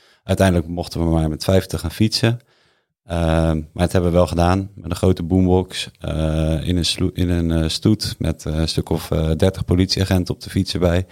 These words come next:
Eh, over de Erasmusbrug, eh, mediamomentje pakken voor het stadhuis op de Erasmusbrug met Danny op straat. Danny Goos, eh, een stukje, een stukje praten over waarom we dus toch aandacht, eh,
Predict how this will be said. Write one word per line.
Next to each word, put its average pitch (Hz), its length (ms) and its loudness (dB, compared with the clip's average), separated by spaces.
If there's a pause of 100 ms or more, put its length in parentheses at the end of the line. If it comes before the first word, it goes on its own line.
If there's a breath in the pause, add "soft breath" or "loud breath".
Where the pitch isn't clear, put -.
(440 loud breath)
Eh, 82 240 -2
over 90 180 4
de 87 60 4
Erasmusbrug, 87 840 0
eh, 82 300 0
mediamomentje 85 720 2
pakken 80 460 -2
voor 85 120 -4
het 85 100 0
stadhuis 82 640 0
op - 160 -6
de - 80 0
Erasmusbrug 82 760 0
met 82 180 -2
Danny 80 240 2
op 85 100 -4
straat. - 400 -4
Danny 80 220 -4
Goos, 85 340 -2
eh, 85 180 -2
een 82 140 0
stukje, - 360 -4
een 80 140 -2
stukje - 280 -4
praten 87 360 2
over 80 140 -4
waarom 85 320 2
we 80 200 -2 (300)
dus 80 360 -2
toch 90 180 0
aandacht, 92 720 0
eh, 82 220 -8